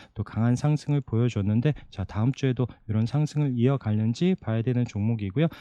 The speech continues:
자, 세진 티에스 금요일 날 거래가 늘었지만, 아, 종가 조금 아쉽습니다. 앞서 고점을 돌파하는 움직임은 안 나왔지만 다음 주에도 여전히 관심권에 두고 체크를 해봐야 되는 종목입니다. 자, 육일 씨엔에스도 우리 여기 삼공육 자리부터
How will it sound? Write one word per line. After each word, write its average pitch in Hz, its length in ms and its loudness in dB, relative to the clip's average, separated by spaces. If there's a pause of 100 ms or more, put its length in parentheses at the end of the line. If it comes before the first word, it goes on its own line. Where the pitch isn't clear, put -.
(100)
자, 107 140 -2
세진 180 380 2
티에스 170 680 2
금요일 117 300 0
날 117 100 2
거래가 131 400 0
늘었지만, 120 560 0
아, - 340 -20
종가 113 340 -2
조금 - 360 -4
아쉽습니다. 117 600 0
앞서 104 240 -4
고점을 147 680 2 (260)
돌파하는 143 560 4
움직임은 123 540 2
안 98 180 0
나왔지만 127 640 0
다음 101 260 -2
주에도 104 240 -4
여전히 120 380 2
관심권에 117 560 -2
두고 131 300 -2 (220)
체크를 151 540 -2
해봐야 117 360 0
되는 123 240 2
종목입니다. 107 680 0 (240)
자, - 140 -6
육일 131 320 2
씨엔에스도 151 880 0
우리 107 160 0
여기 92 180 -4
삼공육 147 540 -2
자리부터 113 560 -4